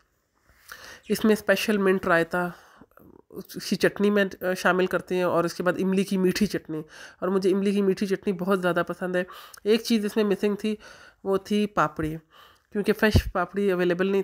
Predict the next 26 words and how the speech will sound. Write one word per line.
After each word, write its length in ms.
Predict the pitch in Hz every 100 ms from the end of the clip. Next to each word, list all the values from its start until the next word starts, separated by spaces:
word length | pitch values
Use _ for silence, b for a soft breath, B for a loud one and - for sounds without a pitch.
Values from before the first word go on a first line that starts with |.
| 208
थी, 60 |
तो 100 | 196
इसलिए 340 | 185 185 185 185
वो 140 | 185
रह 200 | 185 170
गई 280 | 170 180 185
और 320 | - 160 165
इसके 220 | 175 -
ऊपर 180 | 185 175
जो 120 | 175
है 120 | 175
फ्रेश 260 | 175 196 190
पापड़ी 460 | - 160 - 190 208 B B B B
ऐड 180 | 160 170
कर 160 | 175 160
दी 100 | 175
जाती 340 | 165 151 175
है, 160 | 185 190 b b b 175
जिसके 260 | 175 -
साथ 180 | 190 180
इसका 200 | 180 -
मज़ा 240 | 175 165 170
दुबाला 400 | 170 151 139 131
हो 100 | 123
जाता 300 | 113 -
है। 80 | -